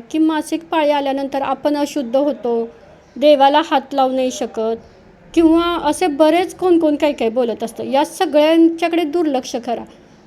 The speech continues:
फक्त आपण एक आपल्या मनात विचार ठेवायचा, "ठीक आहे ना, मी इतर पंचवीस दिवस तरी देवाची मनोभावे पूजा करू शकते ना,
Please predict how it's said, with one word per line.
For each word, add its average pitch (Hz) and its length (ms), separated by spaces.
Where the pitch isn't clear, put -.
फक्त 330 220
आपण 403 340
एक 381 260
आपल्या 381 300
मनात 330 320
विचार 302 260
ठेवायचा, 226 480
"ठीक 339 200
आहे 320 100
ना, 254 160
मी 262 160
इतर 311 380
पंचवीस 320 420
दिवस 302 360
तरी 330 160
देवाची 294 1120
मनोभावे 302 680
पूजा 294 320
करू 294 280
शकते 302 380
ना, 240 180